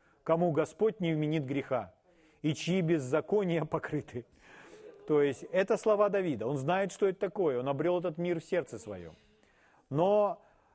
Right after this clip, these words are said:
вот подобное действие, может ли оно не накладывать отпечаток на жизнь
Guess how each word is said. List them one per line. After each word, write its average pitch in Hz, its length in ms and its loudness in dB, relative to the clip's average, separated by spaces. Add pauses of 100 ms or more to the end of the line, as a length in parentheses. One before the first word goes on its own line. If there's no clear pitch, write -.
(280)
вот 196 400 2
подобное 240 760 4
действие, 190 760 0
может 247 480 0
ли 233 200 2
оно 190 480 2
не 165 200 2
накладывать 190 680 2
отпечаток 170 680 -2
на 156 180 0
жизнь 165 560 -2